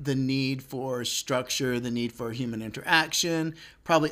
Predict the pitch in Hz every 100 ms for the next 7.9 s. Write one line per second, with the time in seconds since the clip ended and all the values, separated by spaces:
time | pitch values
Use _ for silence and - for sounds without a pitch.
0 | - 139 151 170 151 143 143 143 123 120
1 | 123 113 120 139 143 135 - 143 139 135
2 | 139 139 143 135 143 135 135 127 - 135
3 | 117 127 123 123 - - 127 120 120 120
4 | 123 - 123 117 120 117 117 120 117 -
5 | 117 113 120 113 110 123 120 117 120 -
6 | - - 165 175 226 233 202 165 - -
7 | _ - 208 185 175 156 143 143